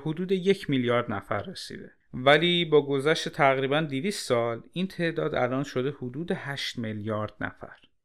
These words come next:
با اینکه تو این مدت جنگ‌های زیادی انجام شده و هنوز هم در جریانه، مثل جنگ جهانی اول و دوم،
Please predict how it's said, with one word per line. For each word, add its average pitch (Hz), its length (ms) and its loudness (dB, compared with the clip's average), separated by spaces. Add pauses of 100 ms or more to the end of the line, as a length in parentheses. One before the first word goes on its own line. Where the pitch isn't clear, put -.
(320)
با 165 140 8
اینکه 220 260 4
تو 208 120 0
این 185 120 2
مدت 110 580 2
جنگ‌های 139 520 2
زیادی 139 480 2
انجام 101 400 -2
شده 101 420 -6
و 104 60 -2
هنوز 156 360 -2
هم 110 160 -2
در 104 260 2
جریانه، 104 760 0 (160)
مثل 180 260 -6
جنگ 131 280 -2
جهانی 104 400 0
اول 98 340 -2
و 101 40 -4
دوم، 127 600 -4